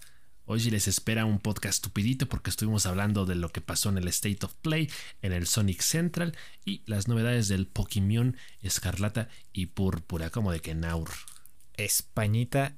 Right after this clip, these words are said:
Speaker 2: Edition. Recuerden activar las notificaciones en Spotify y Apple Podcasts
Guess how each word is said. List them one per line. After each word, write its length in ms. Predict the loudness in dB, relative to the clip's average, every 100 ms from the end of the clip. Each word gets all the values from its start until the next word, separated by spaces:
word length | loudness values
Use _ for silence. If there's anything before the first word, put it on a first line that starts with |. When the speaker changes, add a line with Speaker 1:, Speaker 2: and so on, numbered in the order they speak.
| -8
Speaker 2:
Edition. 800 | -2 0 2 0 0 0 0 -4 -8 -16 -14 -14 -14 -14 -8 -4
Recuerden 600 | -2 -2 2 2 4 2
activar 340 | 2 0 2
las 100 | 2
notificaciones 760 | 0 -2 -4 -4 -2 0 2
en 100 | 2
Spotify 760 | 0 0 0 0 2 2 0 -2
y 140 | -4 -4
Apple 260 | -2 -4 0
Podcasts 600 | -2 0 0 2 0